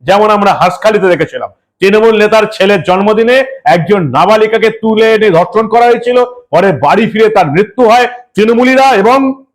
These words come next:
এলাকার নেতারা একেবারে পোস্টমর্টেম না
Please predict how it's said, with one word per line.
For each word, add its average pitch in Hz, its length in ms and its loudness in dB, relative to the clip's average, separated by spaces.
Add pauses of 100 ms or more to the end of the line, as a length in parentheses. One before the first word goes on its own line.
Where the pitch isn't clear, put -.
(720)
এলাকার 156 460 0
নেতারা 175 520 0
একেবারে 190 460 0
পোস্টমর্টেম 190 600 -4
না 151 240 0